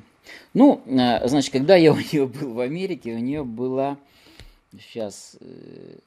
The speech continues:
ой, и не вспомню, какой-то Ау-, Аурис или Аурус, э,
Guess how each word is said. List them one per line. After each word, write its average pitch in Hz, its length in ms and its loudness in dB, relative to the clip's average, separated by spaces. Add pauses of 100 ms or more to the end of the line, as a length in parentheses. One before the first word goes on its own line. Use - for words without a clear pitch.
(120)
ой, 101 220 -14 (280)
и 127 80 -12
не 123 160 -10
вспомню, 95 380 -14
какой-то 104 520 -16
Ау-, 156 420 -12 (120)
Аурис 139 680 -14 (400)
или 98 380 -16
Аурус, 127 760 -16
э, 50 800 -20